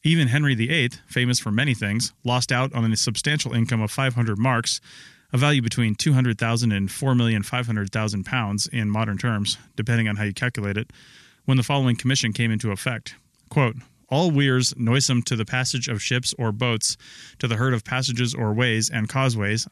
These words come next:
I E dams, shall be pulled down, and those that be occasion of drowning of any lands or pastures by stopping of waters, and also those that are the destruction of the increase of fish, by the discretion of the commissioners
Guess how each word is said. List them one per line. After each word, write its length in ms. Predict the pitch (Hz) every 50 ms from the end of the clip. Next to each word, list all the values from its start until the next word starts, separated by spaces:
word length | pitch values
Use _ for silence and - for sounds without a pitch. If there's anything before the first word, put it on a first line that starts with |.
| -
I 40 | 117
E 200 | 120 123 123 113
dams, 460 | 104 110 117 120 117 104 104 107 - - - - - - - - _ _ _ _ _
shall 180 | - - 147 139
be 80 | 135
pulled 260 | 117 - 156 180 170 131
down, 300 | 135 123 123 123 127 123
and 180 | 123 113 107
those 320 | 120 127 143 156 156 151 - -
that 240 | 123 120 120 117 117
be 160 | 117 117 120
occasion 540 | - 110 - - 139 143 143 143 156 156 151
of 260 | 120 117 113 107 107
drowning 540 | 117 120 123 131 135 123 113 113 110 113 123
of 240 | - 120 110 107 107 -
any 200 | 131 131 139 131
lands 360 | 117 113 113 113 113 117 - -
or 100 | 117 104
pastures 600 | - - 131 123 120 - - - 117 110 110 123
by 220 | - - 107 107
stopping 360 | 107 - - 123 120 120 131 120
of 140 | 113 104
waters, 340 | 110 110 107 107 107 107 104
and 160 | - 123 110
also 320 | 113 117 127 131 - 135 120
those 380 | 107 117 113 113 113 113 -
that 180 | - - 107 107
are 160 | 117 110 107
the 180 | 104 110 104 104
destruction 540 | 107 - 104 - - 123 127 - - 135 127 -
of 120 | - 110 107
the 180 | 117 113 120
increase 340 | 123 135 - - 127 120 -
of 100 | 117 104
fish, 440 | - - 147 127 104 - - - - - - - - - - - - _ _ -
by 120 | 131 156
the 120 | 185 160 135
discretion 500 | 120 107 - 127 113 110 - 127 123 131
of 160 | 131 113 104
the 160 | 110 113 110 107
commissioners 640 | - 123 147 160 - - 107 98 101 104 - -